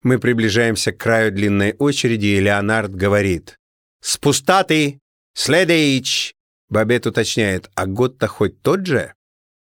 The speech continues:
Только в аду доведётся пожалеть, что твои часы не показывают день, месяц и век. Пшеисполница встаёт на колено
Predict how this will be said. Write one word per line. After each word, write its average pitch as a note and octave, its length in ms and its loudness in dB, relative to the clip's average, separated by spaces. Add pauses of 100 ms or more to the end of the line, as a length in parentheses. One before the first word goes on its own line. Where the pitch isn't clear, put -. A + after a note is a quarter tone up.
(380)
Только B2 360 0
в A2 80 2
аду A#2 260 0
доведётся F#2 600 -2
пожалеть, F#2 600 -2 (360)
что - 240 -4
твои F#2+ 260 0
часы - 360 -4
не G#2+ 120 0
показывают E2 800 -4
день, G#2 540 -2
месяц E2+ 720 -4 (320)
и E2+ 160 -4
век. D#2+ 580 -6 (580)
Пшеисполница C3 800 0
встаёт G#2+ 400 0
на F2+ 120 -6
колено G#2+ 580 0